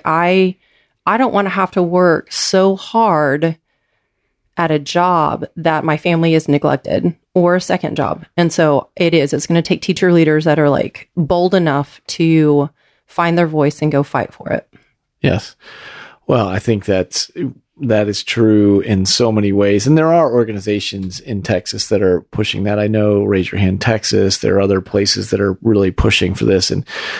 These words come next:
Speaker 2: I think viewing, uh, teaching and administration as a profession is pretty important. And I don't think we're typically thinking of educators that way. I think it's treated as an occupation. It's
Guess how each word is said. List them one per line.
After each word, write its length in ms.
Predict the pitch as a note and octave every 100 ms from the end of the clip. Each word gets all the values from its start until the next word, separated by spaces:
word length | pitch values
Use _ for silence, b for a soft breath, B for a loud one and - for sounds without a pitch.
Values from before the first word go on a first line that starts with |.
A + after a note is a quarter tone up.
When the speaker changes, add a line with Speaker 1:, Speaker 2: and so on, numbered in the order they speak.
| B
Speaker 2:
I 60 | -
think 400 | - B2+ F2+ - _ -
viewing, 680 | G#2+ B2+ C3+ B2+ A2+ G#2+
uh, 260 | F2+ - - - _ _ _ -
teaching 680 | - C#3 C3 G#2+ G2+ G2 - -
and 260 | G#2 G2
administration 600 | G2+ G#2 G2 - A#2 G#2 G2+
as 200 | G#2+ G2+
a 100 | F2+
profession 880 | G2 - A#2 A#2+ A#2+ F2+ F2 F2+ - _ b b b b b -
is 180 | G#2+
pretty 240 | - D3 A#2+
important. 460 | E2+ - A2+ E2+
And 80 | F#2
I 40 | A2
don't 240 | A2+ -
think 280 | - G2 -
we're 160 | F2 - -
typically 460 | B2+ - - G2
thinking 420 | F#2 A2+ G2+ F#2 F2+
of 100 | F#2
educators 540 | F#2 E2 - F#2 F#2
that 140 | E2+
way. 140 | F2 F2
I 60 |
think 160 | F#2+ F#2
it's 100 | F2+
treated 380 | - A2+ F#2 F#2
as 100 | F#2
an 80 | F#2
occupation. 800 | F#2 - - A#2+ A2 - F#2+
It's 200 | E2+ -